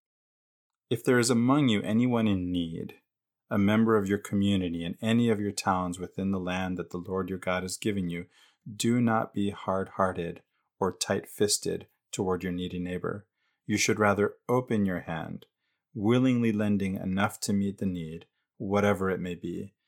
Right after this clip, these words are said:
Be careful that you do not entertain a mean thought, thinking, 'The seventh year, the year of remission, is near,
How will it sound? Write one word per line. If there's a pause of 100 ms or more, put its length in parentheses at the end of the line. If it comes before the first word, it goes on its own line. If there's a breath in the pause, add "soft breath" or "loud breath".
(260)
Be
careful
that
you
do
not
entertain
a
mean
thought,
thinking, (420)
'The
seventh
year,
the
year
of
remission,
is
near,